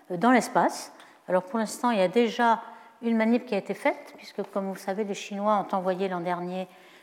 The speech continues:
euh, une fusée sur la face cachée de la Lune,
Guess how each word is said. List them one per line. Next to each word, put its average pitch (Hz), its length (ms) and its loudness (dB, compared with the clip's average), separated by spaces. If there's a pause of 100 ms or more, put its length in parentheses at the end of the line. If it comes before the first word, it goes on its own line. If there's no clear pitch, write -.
(120)
euh, 165 120 -2
une 240 140 6
fusée 226 460 2
sur 185 380 -6
la 175 140 0
face - 240 -8
cachée - 340 -8
de 175 60 -6
la 175 80 0
Lune, 185 240 -2